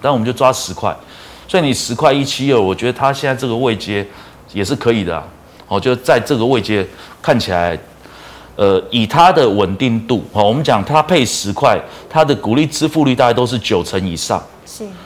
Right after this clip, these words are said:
Speaker 1: 所以代表这家公司非常非常稳定。
Speaker 2: 嗯哼。
Speaker 1: 哦，但是，OK，那你说到这个价格，你觉得殖利率划算？我觉得可以。
Speaker 2: 嗯。
Speaker 1: 我觉得这时候买没有问题。哦，它的缺点是什么？就是，呃，我们讲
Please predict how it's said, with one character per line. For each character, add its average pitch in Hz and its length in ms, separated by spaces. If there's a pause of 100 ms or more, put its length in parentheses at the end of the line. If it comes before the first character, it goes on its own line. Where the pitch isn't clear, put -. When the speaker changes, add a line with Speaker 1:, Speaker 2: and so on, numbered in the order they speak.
Speaker 1:
所 - 160
以 160 40
代 196 120
表 117 220
这 147 140
家 135 100
公 127 180
司 120 220
非 131 320
常 95 240
非 110 140
常 92 200
稳 78 180
定。 95 140 (200)
Speaker 2:
嗯 302 160
哼。 - 480
Speaker 1:
哦， 110 80
但 160 120
是， 143 140
OK， 110 480 (120)
那 165 100
你 131 80
说 151 120
到 151 220
这 143 80
个 135 80
价 127 220
格， 95 160
你 101 100
觉 98 100
得 156 60
殖 120 160
利 139 80
率 143 80
划 98 180
算？ 98 240
我 87 60
觉 85 100
得 95 60
可 95 140
以。 87 60
Speaker 2:
嗯。 - 500
Speaker 1:
我 196 120
觉 214 80
得 120 80
这 131 60
时 113 80
候 110 80
买 90 160
没 98 80
有 101 100
问 98 160
题。 - 160 (520)
哦， 104 100
它 170 120
的 190 60
缺 190 200
点 110 180
是 117 100
什 92 120
么？ 78 100
就 127 100
是， 113 220 (1400)
呃， 95 320
我 110 120
们 147 80
讲 113 120